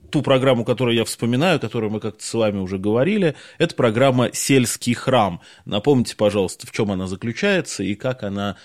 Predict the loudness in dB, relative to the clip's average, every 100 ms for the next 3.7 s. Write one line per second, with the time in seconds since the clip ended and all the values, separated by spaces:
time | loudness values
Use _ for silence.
0 | -16 -8 -4 -2 0 0 0 0 -2 -2
1 | -6 -2 -2 -2 -8 -6 -4 -2 0 0
2 | 0 -2 0 0 0 0 2 0 -2 -4
3 | -4 -6 -10 -8 -4 -4 -4